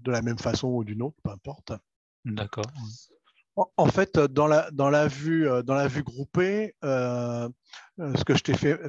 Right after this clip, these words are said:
Speaker 1: je t'ai dit, le, je t'ai dit de mettre la, la, la date de modification, elle sert pas à grand-chose parce que tu, comme c'est groupe,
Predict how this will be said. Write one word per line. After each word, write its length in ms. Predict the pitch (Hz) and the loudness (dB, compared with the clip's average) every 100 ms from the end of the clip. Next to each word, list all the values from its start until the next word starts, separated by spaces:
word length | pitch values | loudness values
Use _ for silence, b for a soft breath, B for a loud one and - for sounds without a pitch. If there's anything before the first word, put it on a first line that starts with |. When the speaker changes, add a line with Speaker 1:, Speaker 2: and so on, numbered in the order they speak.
| - | -2
Speaker 1:
je 60 | |
t'ai 220 | - 127 | -2 -6
dit, 260 | 127 147 151 | -4 -2 0
le, 540 | 127 120 117 117 113 110 | 2 2 0 -2 -4 -6
je 40 | |
t'ai 160 | - 123 | -6 -10
dit 160 | 127 127 | -8 -8
de 100 | 120 | -6
mettre 260 | 120 - | -6 -6
la, 420 | 117 110 107 104 107 127 - 127 113 | -8 -6 -6 -8 -10 -12 -12 -12 -12
la, 640 | 113 107 104 101 101 101 - | -10 -8 -8 -10 -12 -14 -8
la 120 | 127 127 | -2 2
date 160 | 139 | 2
de 80 | 127 | 2
modification, 600 | 131 127 120 127 - 190 180 B B | 0 -2 -4 -4 -4 -4 -10 B B
elle 100 | 143 | 0
sert 180 | - - | 2 2
pas 120 | 139 | 2
à 40 | 139 | 2
grand-chose 400 | 123 139 190 - | 0 0 0 -2
parce 120 | 135 | -4
que 80 | 135 | -4
tu, 160 | - - B B | -8 -18 B B
comme 160 | 139 | 0
c'est 160 | 135 143 | 4 4
groupe, 340 | 127 135 139 | 2 0 -2